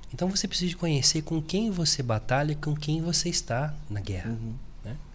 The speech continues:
Speaker 1: Quem é Miguel? Miguel não é um nome.
Speaker 2: Uhum.
Speaker 1: Miguel é um brado.
Speaker 2: É um brado, isso.
Speaker 1: Miguel é um grito. E eu tenho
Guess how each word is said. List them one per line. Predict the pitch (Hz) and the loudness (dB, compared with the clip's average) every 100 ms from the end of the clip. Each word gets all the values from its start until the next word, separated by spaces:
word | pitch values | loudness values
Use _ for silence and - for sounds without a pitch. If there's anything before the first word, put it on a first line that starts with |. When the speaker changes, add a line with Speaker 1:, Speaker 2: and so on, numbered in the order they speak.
| - - - - - - - | -14 -12 -14 -14 -14 -12 -6
Speaker 1:
Quem | 277 269 | 0 4
é | 160 | 4
Miguel? | 120 107 90 78 - - - - - - - - - 156 | 4 2 0 -2 -8 -8 -8 -10 -12 -12 -14 -14 -4 2
Miguel | 202 147 156 196 | 6 8 8 8
não | |
é | 233 240 | 4 2
um | 208 | 2
nome. | 139 170 117 85 - - - - - - - - 143 | 4 4 0 -4 -10 -12 -12 -12 -12 -12 -12 -8 -4
Speaker 2:
Uhum. | 127 123 143 | -2 0 2
Speaker 1:
Miguel | 131 131 190 | 4 4 4
é | |
um | 185 | 4
brado. | 110 110 120 92 82 - - | 8 10 8 4 -6 -8 -2
Speaker 2:
É | 104 | 0
um | |
brado, | 104 95 87 - - | 2 0 -2 -4 -2
isso. | 101 - - - - - | 0 0 -2 -4 -8 -6
Speaker 1:
Miguel | 101 104 156 | 0 4 6
é | |
um | 202 | 4
grito. | 113 131 147 - - - - - - - - - - - | 6 6 6 2 -2 -4 -8 -10 -10 -12 -12 -12 -10 0
E | 113 | 2
eu | |
tenho | 110 131 127 120 | 4 6 6 6